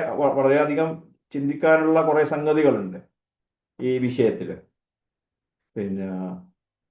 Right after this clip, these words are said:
ആ, ആ കാര്യങ്ങള് അത്രമാത്രം പറഞ്ഞു നിർത്താണ്. എന്നിട്ട് തുടർന്നിട്ട്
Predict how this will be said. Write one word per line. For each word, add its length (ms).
ആ, 40
ആ 140
കാര്യങ്ങള് 500
അത്രമാത്രം 720
പറഞ്ഞു 220
നിർത്താണ്. 420
എന്നിട്ട് 360
തുടർന്നിട്ട് 760